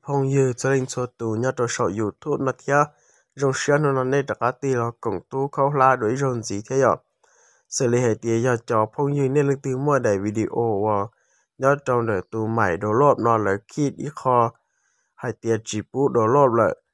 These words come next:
rong lì khó của cho nên nó, chỉ nhỏ nên là một sai của đại video nó cũng là át thêm bài thế, khi đó bé cho nên cho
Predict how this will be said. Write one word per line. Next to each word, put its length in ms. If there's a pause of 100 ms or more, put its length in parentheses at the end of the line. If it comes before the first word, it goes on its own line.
(200)
rong 240
lì 200
khó 180
của 200
cho 160
nên 180
nó, 440
chỉ 180
nhỏ 160
nên 200
là 80
một 160
sai 240
của 120
đại 140
video 400
nó 180
cũng 140
là 220
át 220
thêm 180
bài 260
thế, 140 (100)
khi 200
đó 120 (100)
bé 180
cho 140
nên 160
cho 140